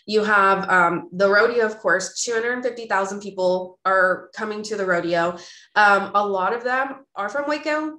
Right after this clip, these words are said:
but a lot come from surrounding smaller towns,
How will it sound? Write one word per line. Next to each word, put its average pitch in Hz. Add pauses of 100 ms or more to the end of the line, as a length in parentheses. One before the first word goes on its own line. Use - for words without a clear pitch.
but 214
a 214
lot 180
come 220
from 220
surrounding 214
smaller 208
towns, 226